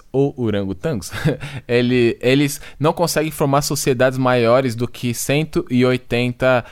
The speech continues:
indivíduos, porque a partir desse número é cientificamente comprovado que eles não conhecem mais conhec-,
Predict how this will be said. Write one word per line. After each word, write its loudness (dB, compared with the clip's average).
indivíduos, -2
porque 0
a 2
partir 0
desse -2
número 2
é -2
cientificamente -2
comprovado 0
que -4
eles 0
não 0
conhecem -2
mais 0
conhec-, -4